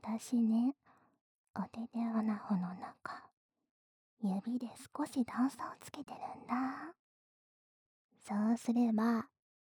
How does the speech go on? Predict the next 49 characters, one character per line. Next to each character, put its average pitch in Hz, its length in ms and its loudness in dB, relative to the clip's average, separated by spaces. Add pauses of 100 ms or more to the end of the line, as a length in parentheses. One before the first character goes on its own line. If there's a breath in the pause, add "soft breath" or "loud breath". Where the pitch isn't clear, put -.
(200)
本 208 460 2
物 208 320 2
の 202 200 2
穴 208 220 2
穂 277 180 4
み 277 140 4
た - 180 -8
い 202 140 -8
な 202 80 2
ひ - 180 2
だ 240 120 0
ひ 262 160 0
だ 285 100 -2
が 294 140 -2
再 - 220 -8
現 339 260 -2
で 269 100 2
き 294 140 -6
る 285 120 -2
か 262 140 2
な 277 100 2
っ 320 40 -8 (760)
て 214 60 -8
思 202 300 2
っ - 20 -6 (100)
た 190 100 -4
ん 185 60 -2
だ 190 120 -4
け 180 120 -6
ど、 185 80 -4
ど - 0 -
う？ 185 320 0 (3250 loud breath)
ロ 208 60 2
ー 208 240 4
シ - 140 2
ョ 220 100 8
ン 220 80 6
手 226 200 2
こ 220 180 0
き 190 160 0
だ 185 100 0
か 190 220 -4
ら、 208 320 4 (520)
よ 208 160 2
く - 60 -18 (140)
滑 185 180 -2
る 180 140 -4
し - 120 -10
ね。 233 460 4